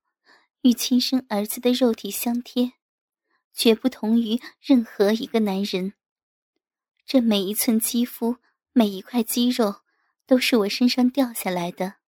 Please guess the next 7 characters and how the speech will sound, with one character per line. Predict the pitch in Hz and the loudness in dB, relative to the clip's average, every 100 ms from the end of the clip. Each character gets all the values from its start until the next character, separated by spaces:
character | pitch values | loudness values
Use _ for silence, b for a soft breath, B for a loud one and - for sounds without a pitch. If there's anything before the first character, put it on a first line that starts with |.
| _ _ _ _ _ _ _ _ _ | _ _ _ _ _ _ _ _ _
十 | - - 233 | -8 -4 -2
八 | 240 240 | 0 2
年 | 220 208 | 2 0
前， | 220 - 190 202 - _ b b _ | -2 -2 -4 -4 -10 _ b b _
几 | - 233 226 | -4 -2 -2
乎 | - 233 233 | -2 0 0
把 | - | 2